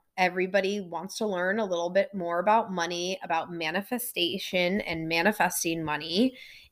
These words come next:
And it was pre-recorded. It didn't take too much energy on my behalf, and everyone loved it. Okay, that worked.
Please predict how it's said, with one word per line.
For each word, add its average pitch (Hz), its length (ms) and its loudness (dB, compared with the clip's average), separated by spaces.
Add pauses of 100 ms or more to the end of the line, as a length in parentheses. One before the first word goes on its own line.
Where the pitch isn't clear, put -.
And 185 380 12
it 190 80 4
was 180 160 4
pre-recorded. 170 1160 4
It 170 240 -2
didn't 180 280 -2
take 190 300 -2
too 202 200 -2
much 220 180 2
energy 165 460 0
on 156 140 -2
my 156 160 -2
behalf, 160 500 0
and 185 180 0
everyone 160 520 -2
loved 220 280 4
it. - 220 -8 (460)
Okay, 202 640 6
that 170 600 6
worked. - 500 -4